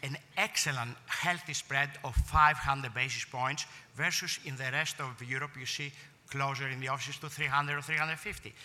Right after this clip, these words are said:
Same thing in retail. The spread is about four hundred basis points. In the industrial, close to six hundred fifty basis points. So for the investors who are looking at Paris, London, other capitals, there are no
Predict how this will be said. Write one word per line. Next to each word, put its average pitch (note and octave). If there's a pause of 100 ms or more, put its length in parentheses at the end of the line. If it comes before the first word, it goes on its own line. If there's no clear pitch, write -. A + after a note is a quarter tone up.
(160)
Same G3
thing G3+
in G3
retail. F3+ (120)
The A#2+
spread C#3
is B2
about C3+
four F#3+
hundred B2
basis -
points. F#2+ (240)
In C3
the D#3
industrial, C#3+
close D3+
to -
six -
hundred B2+
fifty B2
basis A2
points. -
So - (520)
for G#3+
the G#3
investors F#3 (380)
who F3+
are F3
looking F3 (160)
at B2+ (320)
Paris, C3+ (320)
London, C3 (480)
other E3+ (100)
capitals, C3+ (600)
there D3+
are -
no E3+